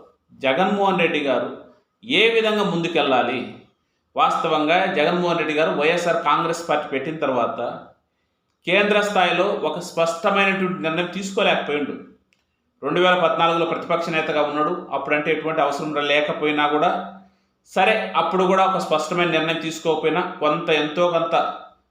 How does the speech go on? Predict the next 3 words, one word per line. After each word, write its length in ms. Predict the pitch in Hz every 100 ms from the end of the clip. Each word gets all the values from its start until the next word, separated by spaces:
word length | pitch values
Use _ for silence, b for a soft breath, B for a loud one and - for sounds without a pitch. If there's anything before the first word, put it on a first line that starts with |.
| _
బీజేపీతో 800 | 131 135 165 165 165 165 - 170 170 - - _ _ _ _ _ _
మంచిగా 460 | 135 165 170 175 175 165
ఉన్నాడు 360 | 160 160 156